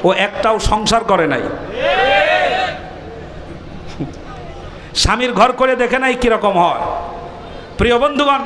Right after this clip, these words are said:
স্বাধীন হওয়ার পরে এমন অবস্থা হয়ে গেছে, আমি যেখানে জুমা পড়াই, নামাজ পড়াই, ওখানে সুপ্রিম কোর্টের একজন লয়ার আছে। আমাকে ডাক দিলেন, গেলাম।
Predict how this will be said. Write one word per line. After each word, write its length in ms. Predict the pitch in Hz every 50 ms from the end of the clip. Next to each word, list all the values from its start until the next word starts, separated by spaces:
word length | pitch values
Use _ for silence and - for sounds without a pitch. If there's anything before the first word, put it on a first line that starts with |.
| - - - - - - - - - - - -
স্বাধীন 600 | - - - 226 262 240 254 311 330 330 320 311 311 - - - - - - - -
হওয়ার 300 | 190 240 311 330 320 320
পরে 260 | 214 - 320 320 311
এমন 260 | 302 294 311 311 320
অবস্থা 400 | 311 311 311 320 - 302 311 320
হয়ে 240 | 294 277 302 302 294
গেছে, 260 | 277 277 - - 240 - - - - - - - - - - - - - -
আমি 180 | 196 226 262
যেখানে 400 | 254 247 247 233 262 269 269 262 269 - 190 185
জুমা 200 | 233 262 262 247
পড়াই, 220 | 220 247 247 240
নামাজ 300 | 226 226 240 247 226 - -
পড়াই, 240 | - 240 226 202 - - -
ওখানে 300 | 208 196 233 240 240 226
সুপ্রিম 480 | - - 277 277 - - 302 311 302 285 -
কোর্টের 220 | - 262 262 262
একজন 300 | 254 247 220 202 233 233
লয়ার 380 | 226 214 214 208 208 202 202 190
আছে। 260 | 170 156 - - - - - - - - - - - - - - - - - - - - -
আমাকে 300 | - 196 214 208 220 208
ডাক 180 | 190 190 185 185 175
দিলেন, 340 | 175 202 208 214 214 262 - - - - - - - - - - - 147 143
গেলাম। 420 | 175 175 170 165 147 131 117 113